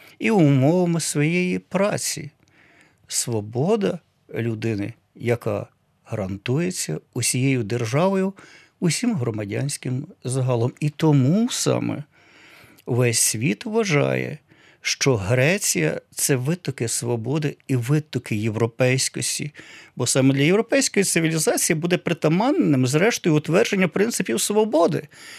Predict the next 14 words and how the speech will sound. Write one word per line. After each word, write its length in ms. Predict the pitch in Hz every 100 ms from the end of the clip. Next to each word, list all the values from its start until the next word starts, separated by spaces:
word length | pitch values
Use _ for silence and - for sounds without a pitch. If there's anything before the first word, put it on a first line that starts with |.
| -
свободи 380 | - 120 123 180
особистості, 720 | 214 - 196 240 - 139 -
свободи 380 | 117 123 127 147
громадянина 920 | 113 135 139 135 139 151 196 196 151 - - _
і 100 | 160
лю-, 220 | 147 156 123
людини 520 | 131 147 185 180 127
і 80 | -
громадянина. 840 | 113 123 110 113 120 117 110 110 127 - - -
Це 240 | - - 120
звідти 640 | 107 107 147 180 _ 110
йде, 400 | 101 87 - 151 - - - -
із 220 | 120 104
Греції, 760 | 104 120 127 - - - -